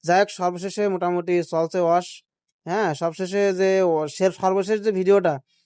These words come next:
এই ভিডিওটা, মানে, সর্বশেষ পর্যন্ত দেয়া পসিবল হয়নি, কারণ আগেও বলেছি যে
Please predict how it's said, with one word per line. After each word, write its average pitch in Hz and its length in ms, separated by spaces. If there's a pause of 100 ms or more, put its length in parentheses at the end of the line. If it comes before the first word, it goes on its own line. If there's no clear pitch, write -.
(280)
এই 165 140
ভিডিওটা, 196 640
মানে, 185 220 (640)
সর্বশেষ 175 340
পর্যন্ত 190 220
দেয়া 175 180
পসিবল 175 380
হয়নি, 196 260 (400)
কারণ 185 200
আগেও 170 300
বলেছি 185 420
যে 175 320